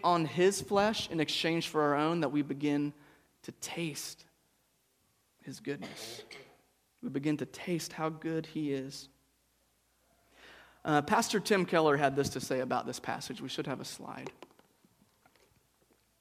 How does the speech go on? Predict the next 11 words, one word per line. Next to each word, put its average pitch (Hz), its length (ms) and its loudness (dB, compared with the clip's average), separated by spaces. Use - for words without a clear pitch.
He - 60 -8
said, 180 180 2
"When 165 220 4
Jesus 240 480 2
says, 147 580 2
'I 156 220 2
am 160 140 4
the 151 80 2
bread 139 260 2
of 135 120 -2
life,' 127 400 -6